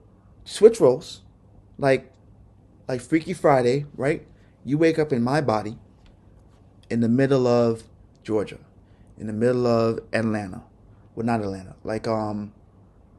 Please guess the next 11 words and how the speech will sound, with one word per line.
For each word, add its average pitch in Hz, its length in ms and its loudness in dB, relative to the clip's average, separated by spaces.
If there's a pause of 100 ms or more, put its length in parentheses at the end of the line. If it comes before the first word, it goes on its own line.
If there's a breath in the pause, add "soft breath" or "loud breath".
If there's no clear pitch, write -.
(140)
New 120 140 -4
Brunswick, 120 500 0 (220)
Georgia. 107 340 -4
I - 40 -8
think 110 180 -6
that's 101 160 -10
where 101 100 -6
it 95 80 -8
was. - 320 -16 (500 soft breath)
Or 143 480 8 (800)
Minneapolis. 120 960 0